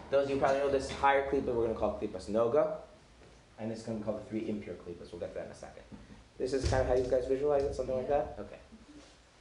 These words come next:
Speaker 1: I want you to think of it more like this. This is not wrong, but we haven't learned this idea yet. What I want you to think about is like this. You have, we have two sides, right? We have the side of Kedusha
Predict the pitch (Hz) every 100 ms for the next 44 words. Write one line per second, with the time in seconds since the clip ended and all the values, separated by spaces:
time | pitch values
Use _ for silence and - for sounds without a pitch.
0 | - - 117 147 139 143 - 127 113 107
1 | 104 98 - - - - - _ - -
2 | - - - - - - _ _ - -
3 | - 143 220 226 262 160 147 156 123 -
4 | - - - _ _ _ - - - -
5 | - - 143 - - - - - - -
6 | _ - - 123 120 - 123 139 170 156
7 | 135 143 113 104 - 90 87 85 - 113
8 | 123 143 143 127 120 120 113 104 101 101
9 | - 110 123 123 123 - - - - -
10 | 131 170 170 170 120 - 107 113 107 -
11 | 120 117 - 92 95 - 113